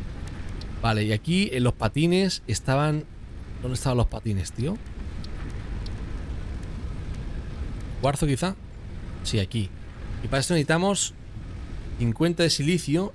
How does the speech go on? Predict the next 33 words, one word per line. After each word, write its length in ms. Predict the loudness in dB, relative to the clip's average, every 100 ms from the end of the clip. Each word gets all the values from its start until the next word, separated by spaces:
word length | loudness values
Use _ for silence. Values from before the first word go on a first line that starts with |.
| 0
y 60 |
necesitamos 340 | 2 4 4 2
cuarzo. 480 | 4 4 4 -4 -8 -10 -10 -2
Eso 120 | 4 6
lo 40 |
haremos 100 | 8
en 40 | 6
el 40 |
próximo 260 | 4 4 4
vídeo. 160 | 4
En 20 | 2
el 40 |
próximo 200 | 2 4
vídeo 140 | 6
vamos 180 | 6 4
a 100 | 4
pillar 220 | 4 4 4
cuarzo 380 | 4 4 2
para 120 | 2 2
hacer 140 | 2
estos 200 | 2 2
patines. 260 | 2 2 0
Supongo 220 | 2 2
que 40 |
nos 80 | 4
darán 240 | 4 2 0 -6 -10 -2
más 160 | 2 4
rapidez. 580 | 4 2 2 0 -2 -10 -10 -6
A 60 | -4
ver. 100 | -4 -6 -8 -6 -6 -6 -6 -6 -6 -6 -6 -6 -6 -6 -6 -6 -6 -6 -6 -6 -6 -6 -6 -6 -6 -6 -6 -6 -6 -6 -6 -6 -6 -6 -2
No 60 | 2
me 100 | 2
deja. 280 | 2 -2